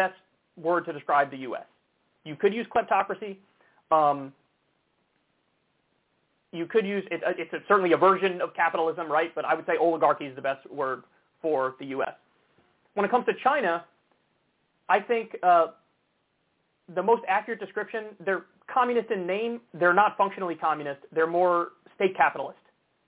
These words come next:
So it's sort of, I would just call it, like, authoritarian capitalism is probably the most straightforward way to describe China. Where his whole theory breaks down is this notion that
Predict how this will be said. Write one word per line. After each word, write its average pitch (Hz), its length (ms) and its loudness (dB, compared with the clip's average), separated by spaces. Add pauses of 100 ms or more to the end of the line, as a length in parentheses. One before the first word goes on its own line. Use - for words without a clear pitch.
So 143 400 -2 (720)
it's 175 240 -6
sort 208 180 4
of, 180 220 2 (760)
I 190 60 2
would 214 80 -2
just 202 120 -16
call 226 120 6
it, 190 40 0
like, 180 180 -4
authoritarian 175 600 -4
capitalism 131 460 -6 (140)
is 156 100 -16
probably 156 220 0
the 139 60 -4
most 156 240 -2
straightforward 147 500 -2
way 123 280 -4 (280)
to 170 80 -4
describe 143 460 2 (720)
China. 147 240 -2 (1200)
Where 240 240 4
his 269 100 0
whole 370 240 4
theory 381 300 2
breaks 370 300 0
down 330 460 6 (520)
is 262 140 -6
this 302 160 -4
notion 277 520 -2 (220)
that 214 340 4